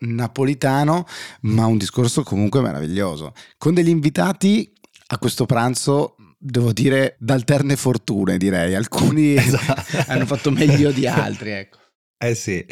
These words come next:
Speaker 2: il marito della tiranna riceve il titolo di Cavaliere di Gran Croce, decorato di Gran Cordone al merito della Repubblica Italiana,
Speaker 1: Gran
Speaker 2: che
Speaker 1: farabutto.
Speaker 2: sembra una cosa fa-,
Speaker 1: <laughs>
Speaker 2: esatto, sembra una cosa fantoziana, ma in realtà è la massima onorificenza, una delle massime onorificenze che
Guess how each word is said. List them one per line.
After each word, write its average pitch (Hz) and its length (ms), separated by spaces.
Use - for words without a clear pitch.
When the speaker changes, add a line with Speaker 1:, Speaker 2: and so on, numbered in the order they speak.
Speaker 2:
il 120 140
marito 147 280
della 139 220
tiranna 156 340
riceve 123 340
il 117 100
titolo 143 320
di 110 260
Cavaliere 127 540
di 127 120
Gran 120 240
Croce, 139 460
decorato 120 520
di 110 120
Gran 127 240
Cordone 127 440
al 117 60
merito 131 280
della 110 140
Repubblica 113 380
Italiana, 135 540
Speaker 1:
Gran 143 340
Speaker 2:
che 113 60
Speaker 1:
farabutto. 131 340
Speaker 2:
sembra 135 240
una 127 80
cosa 131 220
fa-, 110 300
Speaker 1:
<laughs> - 360
Speaker 2:
esatto, 123 500
sembra 151 240
una 147 80
cosa 143 180
fantoziana, 131 640
ma 110 120
in 113 60
realtà 117 400
è 101 300
la 107 120
massima 117 380
onorificenza, 104 880
una 127 160
delle 107 140
massime 110 320
onorificenze 101 640
che 98 180